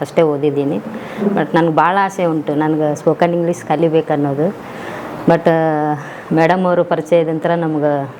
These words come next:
ಇದು ವಿಕಾಸ್ ಅಕಾಡೆಮಿ ಅಂತ ನಮ್ಗೊಂದು, ಆ, ಮಾಹಿತಿ ಗೊತ್ತಾಯ್ತು. ಆ, ಬಂದು ಕ್ಲಾಸಿಗೆ ಜಾಯಿನ್ ಆಗಬೇಕು, ಕಲಿಬೇಕು ಒಂದು ನಾಲ್ಕು ಅಕ್ಷರ.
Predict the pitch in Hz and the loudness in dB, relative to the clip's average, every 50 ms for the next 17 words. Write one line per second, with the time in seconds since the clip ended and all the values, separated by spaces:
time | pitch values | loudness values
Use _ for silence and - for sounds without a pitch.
0 | - - 156 156 160 156 151 147 147 147 160 160 156 - 160 143 - 156 156 151 | -8 -2 0 2 4 4 4 2 2 2 0 0 0 0 -4 -4 -2 -2 -2 0
1 | 151 160 156 156 151 - 160 156 156 147 143 139 143 143 139 139 139 139 139 143 | 0 0 0 0 0 0 0 2 2 2 0 0 0 0 0 0 0 -2 -2 -4
2 | - - - - - - - - - - - - - 156 151 151 147 143 147 143 | -6 -10 -12 -12 -12 -12 -12 -12 -12 -12 -8 -4 0 2 4 4 4 2 2 2
3 | 151 151 160 165 - 170 156 156 151 147 - 151 147 143 - - 156 180 175 - | 2 4 2 2 2 2 2 2 2 0 0 0 0 0 -2 -4 -6 -6 -6 -10
4 | - - - - - - - 156 147 143 143 156 160 170 165 170 165 156 151 147 | -14 -14 -14 -16 -12 -6 -2 0 0 2 2 2 2 4 4 2 2 2 0 -2
5 | 151 151 131 - - - 160 156 165 160 - - 160 156 156 156 156 160 160 151 | -2 -4 -8 -10 -4 0 2 2 2 2 0 -4 -4 0 0 0 2 0 0 -2
6 | 147 147 143 147 143 143 - 147 151 147 - - - - - - - - 165 156 | -4 -2 -2 -4 -4 -2 -4 -4 -4 -6 -10 -14 -16 -16 -16 -12 -4 0 2 4
7 | 175 175 170 165 151 - 156 156 156 151 156 151 147 143 147 151 143 - - 165 | 4 4 4 4 4 4 2 4 4 4 4 4 2 2 0 -2 -2 0 0 0
8 | 156 147 156 156 | 0 0 0 -4